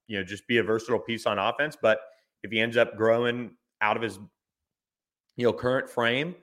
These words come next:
I think he's, he's got a chance to end up on defense. But, I mean, just a huge, huge addition. Somebody who wants to stay close to home. We'll see if it sticks, of course. But, you know, this isn't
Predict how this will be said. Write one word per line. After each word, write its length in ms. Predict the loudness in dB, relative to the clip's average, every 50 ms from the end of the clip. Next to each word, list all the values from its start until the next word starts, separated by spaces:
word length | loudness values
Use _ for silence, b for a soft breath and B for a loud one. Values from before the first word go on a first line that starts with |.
| b b b b b -6
I 40 | -4
think 200 | -2 -2 -2 -2
he's, 160 | -4 -8 -8 -10 _ _ _
he's 180 | -12 -10 -2 0
got 140 | 2 2 2
a 40 |
chance 280 | 0 -2 -2 -2 -2 0
to 80 | -2 0
end 120 | 0 0
up 120 | 0 0
on 140 | 0 -2 -2
defense. 360 | -4 -6 -6 -4 -6 -6 -6 -4 -2
But, 180 | -2 -2 -2 -2
I 40 | -4
mean, 240 | -2 -2 -2 -2 -4
just 180 | -6 -8 -10 -10
a 40 |
huge, 440 | -10 -8 -6 -4 -2 -2 -2 -2 -4
huge 220 | -4 -6 -4 -2 -4
addition. 640 | -2 -2 -2 -2 -4 -4 -4 -4 -4 -4 -4 -8 b b b b b
Somebody 320 | -10 0 4 6 6 6 4
who 80 | 4
wants 340 | 2 2 2 2 2 0 -6
to 60 | -12
stay 240 | -6 0 0 0 0
close 340 | 0 0 0 0 0 0 -2
to 100 | -2 -2
home. 540 | -2 -2 -2 -2 -2 -2 -4 -6 -10 -12 -16 _ _ _ _ _ _ _ _ _ _ _ _ _ _ _
We'll 100 | -8 -8
see 180 | -6 -4 -2 -2
if 120 | -2 -4
it 100 | -6 -8
sticks, 340 | -4 0 2 2 2 0 -4
of 80 | -12 -6
course. 360 | -2 -2 -2 -2 -2 -6 b b b b b b b _ _
But, 260 | 4 4 4 4 2
you 60 | -2 -2
know, 120 | -2 -2
this 200 | -2 -4 -4 -2
isn't 340 | -4 -2 -2 -2 -4 -6